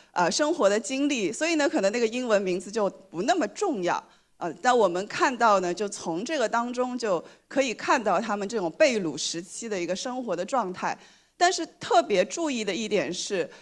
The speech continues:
我这里说他们显示一种文化交杂的现实，我没有用文化交融。那为什么呢，弟兄姐妹？因为如果是文化交融，那就是两种文化是会互相影响，甚至融合的。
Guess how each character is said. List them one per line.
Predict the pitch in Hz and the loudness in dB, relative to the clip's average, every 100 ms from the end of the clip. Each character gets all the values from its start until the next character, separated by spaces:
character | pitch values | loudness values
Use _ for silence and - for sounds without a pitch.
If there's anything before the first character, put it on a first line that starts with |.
| _ | _
我 | 220 214 | 2 4
这 | 349 | 0
里 | 285 | -2
说 | 247 - 254 | -4 2 2
他 | 254 262 | 4 0
们 | 262 277 | 0 -4
显 | - 165 151 | -4 -6 -6
示 | - | -6
一 | 233 | -6
种 | 196 196 139 - _ _ - | -4 -2 -2 -6 _ _ 2
文 | 196 185 285 | 4 4 0
化 | 370 269 202 | 4 4 4
交 | - 294 294 | 2 4 4
杂 | 311 175 156 | 4 0 0
的 | 175 | -2
现 | - 190 170 | -4 -4 -4
实， | - 180 | -4 0
我 | 175 | 0
没 | 185 | 2
有 | 285 247 | 2 4
用 | 220 160 | 0 0
文 | 151 190 | -2 0
化 | 294 190 | 2 2
交 | - 233 233 | 2 2 4
融。 | 214 151 78 - - - | 2 0 -4 -12 -16 -2
那 | 302 | 2
为 | 381 | 2
什 | - 208 | 2 0
么 | 185 | -2
呢， | 190 185 | -2 -4
弟 | 208 | -6
兄 | 208 214 | -6 -6
姐 | 208 | -2
妹？ | 170 247 | -2 0
因 | |
为 | 302 | 0
如 | 233 330 | 2 2
果 | - 214 | 6 6
是 | - | 6
文 | 220 170 185 | 2 2 2
化 | 349 240 | 4 2
交 | 214 240 240 | 4 4 4
融， | 190 151 | 4 2
那 | 247 | -2
就 | 269 302 | 0 -2
是 | 277 | 0
两 | 214 180 220 359 | 2 2 2 2
种 | 294 170 | 2 4
文 | 165 156 | 2 0
化 | 240 269 196 - - _ _ _ - | 0 2 2 0 -16 _ _ _ -4
是 | 339 | 0
会 | 359 330 | 4 4
互 | 320 330 | 4 0
相 | 294 302 294 | 4 4 4
影 | 202 185 | 0 0
响， | 320 226 - 202 | 0 0 -2 -2
甚 | - 277 | -2 -2
至 | 233 226 | 0 -2
融 | 185 160 262 | 0 -2 -2
合 | - 196 156 | -4 -2 0
的。 | 165 | -2